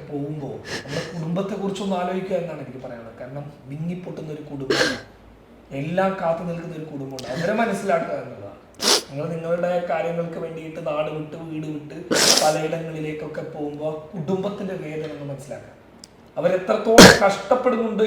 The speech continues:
എന്നുള്ളത് നിങ്ങൾ മനസ്സിലാക്കുക. ഒരു ഉമ്മക്കൊരു മകൾ എന്ന് പറയുന്നത് വല്ലാത്തൊരു ബന്ധമാണത്. ആ ബന്ധം മനസ്സിലാ-, മനസ്സിലാക്കണമെന്നുണ്ട് എങ്കിൽ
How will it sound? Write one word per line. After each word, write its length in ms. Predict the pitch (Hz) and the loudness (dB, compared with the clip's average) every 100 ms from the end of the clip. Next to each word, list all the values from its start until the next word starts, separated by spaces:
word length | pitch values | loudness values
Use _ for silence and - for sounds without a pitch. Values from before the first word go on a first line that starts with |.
| 202 | 4
എന്നുള്ളത് 320 | 196 190 185 | 2 0 0
നിങ്ങൾ 160 | 175 160 | -2 -4
മനസ്സിലാക്കുക. 460 | 143 - - - - 185 - - - - - | -8 -12 -6 -2 0 0 0 -2 -8 -12 -6
ഒരു 80 | 160 180 | 0 0
ഉമ്മക്കൊരു 420 | 185 214 214 220 202 | 2 2 2 2 4
മകൾ 200 | 190 196 214 | 4 4 2
എന്ന് 120 | 214 208 | 2 2
പറയുന്നത് 380 | 196 196 202 202 185 | 2 2 0 2 2
വല്ലാത്തൊരു 520 | 180 196 202 220 214 208 - - 170 | 4 4 4 0 0 -2 -6 -2 0
ബന്ധമാണത്. 640 | 180 185 208 202 160 107 - - - - - - - - - - - - - - | 2 2 2 4 0 -4 -12 -16 -16 -18 -20 -20 -20 -20 -20 -20 -20 -20 -18 -2
ആ 40 | 160 180 | 2 4
ബന്ധം 340 | 185 196 220 208 | 2 4 4 4
മനസ്സിലാ-, 480 | 196 - 202 208 - - - 180 | 2 2 6 6 4 -6 -8 -6
മനസ്സിലാക്കണമെന്നുണ്ട് 840 | 180 208 202 202 202 202 196 196 208 | -4 4 6 6 2 -2 -2 2 2
എങ്കിൽ 200 | 196 185 | 2 0